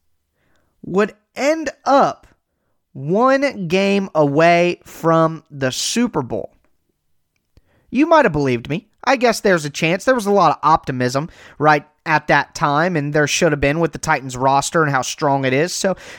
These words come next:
you might have believed me if I told you that. But what if I would have told you that the Titans on their way there would dethrone the league's M V P on his own home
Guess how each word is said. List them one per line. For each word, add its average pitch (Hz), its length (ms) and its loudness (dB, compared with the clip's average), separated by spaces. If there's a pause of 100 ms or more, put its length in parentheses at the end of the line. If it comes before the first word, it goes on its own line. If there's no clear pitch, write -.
you 302 140 4
might 302 240 6
have 202 80 0
believed 165 340 0
me 190 200 -6 (340)
if 190 180 2
I 139 120 0
told 143 320 -2
you 127 80 -4
that. 139 340 0 (240)
But 202 180 2
what 269 380 2
if - 640 -2 (460)
I 160 140 4
would 160 220 2
have 135 140 -4
told 143 320 0
you 143 220 -2 (460)
that 185 380 2
the 165 140 -2
Titans 175 800 -4 (260)
on 208 160 2
their 202 140 2
way 190 260 2
there 170 480 0 (260)
would 147 440 -2
dethrone 196 1080 2 (240)
the 160 120 0
league's 196 500 0 (100)
M 220 260 -2
V 196 200 0
P 202 480 0 (220)
on 180 180 2
his 170 260 0 (420)
own 190 500 0 (300)
home 196 480 2